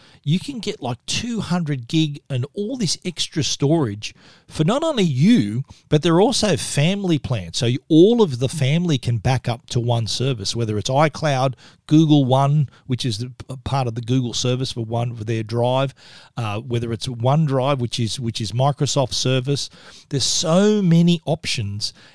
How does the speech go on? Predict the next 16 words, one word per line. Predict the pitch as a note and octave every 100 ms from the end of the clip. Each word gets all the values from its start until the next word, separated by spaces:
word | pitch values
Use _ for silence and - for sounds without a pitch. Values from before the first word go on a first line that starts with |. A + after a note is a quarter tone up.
| _
and | D#3 D#3
it | D3
is | C#3+ C3+
well | E3 F#3+ A3+ A#3+ A#3+
worth | F#3 D3+ D#3+ D3+
investing | D3+ A#2 A2+ C#3+ - C#3+ B2+
those | B2 A#2+
few | - - F#3+ G#3+
dollars | G3+ E3 E3+ F3 D3+
a |
month | C3 B2 B2 -
to | B2
have | A#2+ C3 -
extra | C#3+ A#2+ - -
storage, | B2+ - A2+ F#2 F#2 -
because | - - A#2+